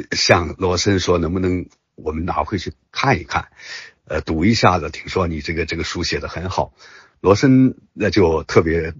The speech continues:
呃，慷慨的同意说：“你可以拿回去看一看，但过两天要还给我。”结果这位日本的这个接待人员本身也是一个非常重要的情报人员，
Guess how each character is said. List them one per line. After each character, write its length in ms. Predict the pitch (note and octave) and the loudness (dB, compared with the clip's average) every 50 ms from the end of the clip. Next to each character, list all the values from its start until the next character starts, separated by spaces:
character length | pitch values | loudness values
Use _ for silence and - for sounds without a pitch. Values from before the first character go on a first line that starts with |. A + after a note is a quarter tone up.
| - - _ - | -18 -20 _ -8
呃， 140 | - - F#2+ | -6 -6 -4
慷 200 | - - G#2+ G#2+ | -2 0 0 0
慨 180 | G2+ E2 E2 D2 | 0 0 -2 -2
的 120 | - E2 | -4 -6
同 200 | - - D#2 D#2+ | -8 -6 -4 -2
意 140 | F#2+ G2 E2 | -2 -2 -2
说 160 | - - F2 F2 | -2 -4 -4 -4
：“你 120 | E2 D#2+ | -4 -2
可 100 | - A2+ | 0 0
以 40 | F#2+ | 0
拿 200 | E2 E2 F2+ F#2+ | 2 0 -2 0
回 100 | F#2 A2 | 0 -2
去 140 | F#2+ - F2 | -2 -2 -2
看 240 | - - A2+ F2+ | -2 -2 -2 -2
一 40 | D#2+ | -2
看， 220 | - - F2 E2 - - _ | -4 -4 -4 -4 -6 -10 _
但 140 | - F#2 F2+ | -6 -4 0
过 100 | - A#2+ | 2 2
两 160 | G2+ F2 E2 | 2 2 0
天 160 | D#2+ F2+ F#2 F#2+ | 0 0 0 0
要 80 | D#2 | 0
还 300 | D#2 - - - E2 F2+ | -2 -6 -8 -8 -4 0
给 80 | G2 B2 | 2 2
我。” 260 | C3+ F#2 C#2+ - _ _ - - - - - - _ _ _ _ | 2 2 0 -4 _ _ -20 -20 -20 -20 -20 -20 _ _ _ _
结 100 | - A2 | 4 6
果 380 | F#2 F#2+ F2+ E2 E2 D#2+ C#2 - _ _ _ _ _ _ _ - | 6 8 8 6 6 2 0 -6 _ _ _ _ _ _ _ 0
这 100 | - G2 | 4 6
位 140 | G2 G2 G2 | 6 6 6
日 160 | G#2 A#2 A#2 | 6 4 2
本 220 | - E2+ D2+ D2+ | 2 0 -4 -2
的 280 | - F2 F2 E2+ E2 E2 - _ _ _ _ _ _ _ _ _ _ _ | 2 2 2 2 2 -2 -8 _ _ _ _ _ _ _ _ _ _ _
这 140 | - - F#2 | -10 -8 -6
个 100 | - - | -6 -4
接 180 | - - A#2 A#2 | 4 6 8 8
待 120 | A#2 A2 | 8 6
人 180 | F2+ E2+ E2+ F#2 | 4 2 0 -2
员 160 | F2+ E2+ E2+ | -2 -4 -2
本 200 | D#2+ - D2+ D#2 | -2 -4 -4 -2
身 160 | - - A2+ | 0 2 4
也 100 | A2 F2+ | 4 2
是 160 | D#2 - - F2 | 2 0 -4 -6
一 20 | |
个 60 | D#2+ | -4
非 140 | - - G2 | -2 0 0
常 120 | D#2 E2 | 0 0
重 200 | D#2+ - B2+ G#2 | 0 2 4 4
要 80 | E2+ D#2+ | 4 4
的 100 | D#2 F2 | 2 0
情 220 | - - - E2+ | -2 -4 -6 -2
报 160 | F2+ - G2+ F#2 | 0 2 2 2
人 200 | E2 D#2 C#2+ D2 | 0 -2 -6 -8
员， 260 | D#2 D2+ C#2 C#2+ | -10 -12 -12 -14